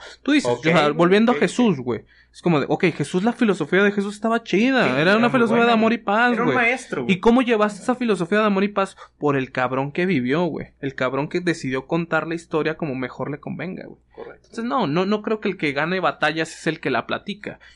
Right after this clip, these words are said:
Speaker 1: Yo creo que el que mejor tiene un mejor argumento y el que logra captar más la atención de las personas, ese cabrón cuenta la historia. Entonces, si yo te cuento esta historia y la crees y la platicas a otra, a otra madre,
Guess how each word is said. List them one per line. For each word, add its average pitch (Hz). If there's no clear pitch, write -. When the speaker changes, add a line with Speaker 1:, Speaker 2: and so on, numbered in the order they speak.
Speaker 1:
Yo -
creo 185
que 139
el 127
que 127
mejor 120
tiene 190
un 190
mejor 185
argumento 175
y 160
el 131
que -
logra 160
captar 170
más 180
la 175
atención 170
de 175
las 160
personas, 165
ese 190
cabrón 214
cuenta 214
la 214
historia. 185
Entonces, 196
si -
yo 220
te 247
cuento 247
esta -
historia 226
y 160
la 143
crees 180
y -
la 143
platicas 170
a -
otra, 196
a 196
otra 196
madre, 190